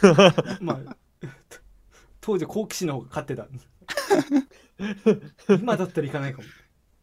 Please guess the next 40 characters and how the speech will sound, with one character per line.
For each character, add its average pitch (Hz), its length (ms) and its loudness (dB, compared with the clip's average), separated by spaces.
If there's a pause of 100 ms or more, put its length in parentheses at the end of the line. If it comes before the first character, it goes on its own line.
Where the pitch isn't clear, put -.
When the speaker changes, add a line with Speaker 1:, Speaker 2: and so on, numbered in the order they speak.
(240)
Speaker 2:
あ - 260 -18
あ。 - 100 -20
Speaker 1:
ま 165 120 -6
あ、 - 20 -4
ど 139 80 -6
っ 139 40 -8
ち 135 120 -6
に 175 80 -2
し 175 80 -12
て 180 80 -4
も、 135 180 -4
そ 165 240 -6
う 165 60 -4
い 165 120 -4
う、 156 40 -6
な 151 140 -8
ん 139 100 -12
て、 135 120 -20 (640)
別 160 180 -12
に 139 120 -12
そ - 140 -4
う - 20 -2
い 196 40 -4
う - 20 -14
と 202 100 -10
こ 208 80 0
ろ 180 60 2
や 175 60 0
る 170 280 -2
と - 140 -16
こ 190 80 -6
ろ 190 100 -4
じ 190 100 -6
ゃ 185 40 -6
な 190 100 -10
く 180 80 -20
て、 196 120 -10
本 185 180 -8
当 185 100 -6
に、 170 200 -8